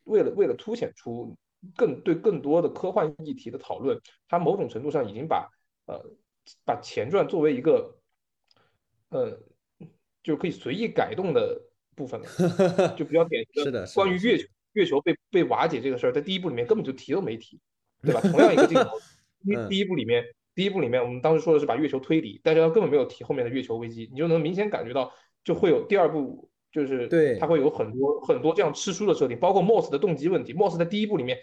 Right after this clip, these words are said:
Speaker 1: 非常明显，他是一个理性占据主导的，想要拯救人类的A I，但在第二部你告诉我，他是一个为了考验人类，为了，为了毁灭人类而，而设计的一个灭世A I。那你在第一部里面有无数的机会，你可以让领航，领航员号随时随地就干，对不-，就你，你这个水平，你都可以让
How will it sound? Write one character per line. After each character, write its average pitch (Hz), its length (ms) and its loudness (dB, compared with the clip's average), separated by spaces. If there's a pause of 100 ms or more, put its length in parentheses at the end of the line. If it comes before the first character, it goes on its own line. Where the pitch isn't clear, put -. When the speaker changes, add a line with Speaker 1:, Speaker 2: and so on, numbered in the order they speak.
(180)
Speaker 1:
非 285 140 0
常 240 160 4
明 175 80 2
显， 156 100 2
他 165 140 2
是 165 100 -4
一 160 80 0
个 - 260 2 (120)
理 139 180 -2
性 175 240 0
占 165 220 0
据 156 120 -4
主 139 200 -10
导 107 160 0
的， 107 160 -2
想 127 140 -6
要 147 120 2
拯 113 160 -4
救 143 140 2
人 131 160 0
类 208 100 4
的 131 80 0
A 120 140 -2
I， 107 120 -2
但 196 120 -2
在 208 80 4
第 254 100 2
二 208 140 4
部 160 40 -2
你 131 60 -6
告 156 140 4
诉 - 100 -4
我， - 20 -6
他 160 120 -2
是 156 100 -4
一 147 40 -4
个 156 100 4
为 220 120 4
了 147 80 2
考 117 280 -2
验 180 120 2
人 120 140 0
类， 160 160 4
为 185 140 4
了， - 300 -2
为 208 100 4
了 175 80 6
毁 127 200 0
灭 175 200 4
人 117 160 0
类 143 140 4
而， 120 260 -2
而 123 100 0
设 151 180 0
计 135 80 -4
的 127 80 -6
一 127 60 -4
个 160 80 0
灭 240 160 2
世 170 240 -2
A 127 60 4
I。 120 160 2 (280)
那 262 140 2
你 190 100 2
在 202 120 2
第 233 120 -2
一 262 80 4
部 254 80 0
里 175 60 2
面 160 100 4
有 139 80 2
无 113 180 -4
数 254 180 -4
的 180 60 0
机 135 140 -4
会， 139 140 2
你 113 100 -10
可 156 140 -4
以 - 20 2
让 135 240 0
领 120 120 -10
航， 151 260 -4
领 175 120 -8
航 156 100 0
员 147 60 -2
号 160 100 0
随 160 180 -2
时 220 100 -4
随 156 100 0
地 196 120 -6
就 165 80 -4
干， 170 200 -2
对 - 60 -4
不-， 160 140 -4
就 214 80 -4
你， 135 200 -4
你 139 120 -12
这 262 120 -2
个 - 200 0 (260)
水 131 200 -4
平， 143 120 -4
你 143 80 -4
都 208 80 4
可 220 140 2
以 196 60 4
让 160 280 2